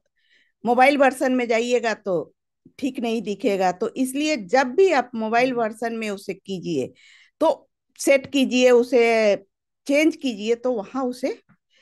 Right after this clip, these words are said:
जरूर अपडेट कर दीजिए। तो आज आप जाने कि हम अपने वेबसाइट को कैसे मोबाइल वर्जन में, मोबाइल फ्रेंडली बना सकते हैं, जिससे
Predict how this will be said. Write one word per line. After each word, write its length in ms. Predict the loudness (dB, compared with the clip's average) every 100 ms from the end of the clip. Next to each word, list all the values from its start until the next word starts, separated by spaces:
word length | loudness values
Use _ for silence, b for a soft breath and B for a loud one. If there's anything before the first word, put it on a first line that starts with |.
| _
जरूर 440 | 0 2 4 2 -2
अपडेट 440 | -6 -4 -4 -4 -6
कर 220 | -16 -16
दीजिए। 500 | -16 -20 _ -20 -20 _ _ _ _ _ -4
तो 60 | -4 -2
आज 260 | 2 2 2
आप 220 | 0 0
जाने 400 | -2 -2 -2 -6 -10 _ _ _ -4
कि 80 | -2
हम 280 | 0 2 2
अपने 320 | 2 0 0
वेबसाइट 640 | 0 -2 -2 -2 -2 -2 -6
को 100 | -10 -2
कैसे 480 | 2 2 0 -6 -8 -14 b b b b
मोबाइल 480 | 2 4 6 4 4
वर्जन 440 | 4 2 0 -2
में, 180 | -2 -2
मोबाइल 440 | -2 0 0 0 -2 -6
फ्रेंडली 440 | 0 0 0 -4
बना 300 | -4 -4 -4
सकते 400 | -6 -8 -10 -6 -2
हैं, 280 | -2 -2 -8 b b b
जिससे 640 | -2 2 2 0 -2 -4